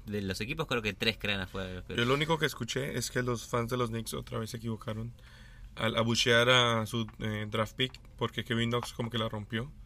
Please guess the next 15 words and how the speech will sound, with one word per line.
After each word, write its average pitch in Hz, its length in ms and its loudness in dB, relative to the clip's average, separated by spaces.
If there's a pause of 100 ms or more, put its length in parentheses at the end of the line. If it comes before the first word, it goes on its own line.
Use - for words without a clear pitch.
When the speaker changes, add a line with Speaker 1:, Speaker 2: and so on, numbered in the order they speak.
(600)
Speaker 2:
Y 117 100 -2
me 113 100 2
alegra 113 300 4
que 120 100 -6
calle 113 220 0
bocas. 110 440 -6 (1300)
Speaker 1:
Eh, 95 80 -2
a 90 100 0
ver, 90 180 2
eh, 85 340 -6
los - 360 -10
fans 95 220 -2
de 104 60 -4
los 98 120 -2
Knicks 104 400 -4